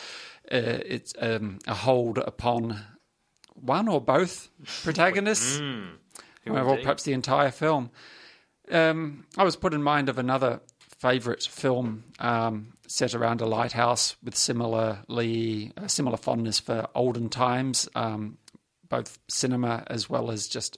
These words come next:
Speaker 1: um, a-, anachronistic dialogue and, and odd, oddball behaviour. And that's Guy Maddin's Brand Upon the Brain,
Speaker 2: Ah. Mm-hmm.
Speaker 1: set in a mom and pom lighthouse, mom, mom and pop lighthouse,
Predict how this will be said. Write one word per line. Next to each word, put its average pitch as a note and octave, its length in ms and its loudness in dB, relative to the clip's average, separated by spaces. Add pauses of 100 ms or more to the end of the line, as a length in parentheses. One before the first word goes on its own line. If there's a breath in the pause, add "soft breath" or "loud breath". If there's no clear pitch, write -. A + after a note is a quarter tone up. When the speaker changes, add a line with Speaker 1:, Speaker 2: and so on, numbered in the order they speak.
Speaker 1:
um, A2+ 380 -6 (800 loud breath)
a-, - 220 -4
anachronistic A#2+ 880 -2
dialogue A2+ 640 2
and, G#2+ 200 -6
and A2+ 220 -4 (100)
odd, A2 280 0 (100)
oddball A2+ 380 -2
behaviour. A#2+ 320 2
And C3 80 0
that's B2+ 180 -2
Guy A#2+ 240 4
Maddin's A#2+ 340 0
Brand B2 280 0
Upon A#2+ 380 -4
the A#2+ 140 0
Brain, D#3 720 0
Speaker 2:
Ah. C#4 180 -14
Mm-hmm. G#3+ 280 -8
Speaker 1:
set D3 280 2
in C#3 80 0
a A2+ 80 0
mom B2+ 280 4
and C3 140 -2
pom C3+ 260 2
lighthouse, C3 600 0
mom, C3+ 280 0
mom C#3 200 4
and B2+ 100 -4
pop C#3 240 0
lighthouse, C#3 580 0